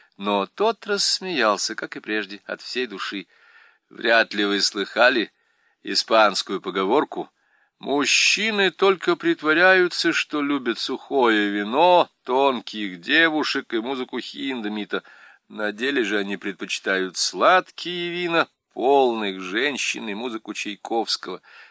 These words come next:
«Действительно, не знала», фыркнула Рита. «Вы меня озадачили». Я сам себя озадачил. Кроме шуток,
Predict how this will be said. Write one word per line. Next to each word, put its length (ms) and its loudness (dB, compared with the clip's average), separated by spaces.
«Действительно, 880 -4
не 220 -4
знала», 500 -2
фыркнула 640 -8
Рита. 320 -6
«Вы 180 -6
меня 240 -2
озадачили». 720 -2
Я 220 -2
сам 300 2
себя 420 -6
озадачил. 580 -10
Кроме 280 0
шуток, 640 -8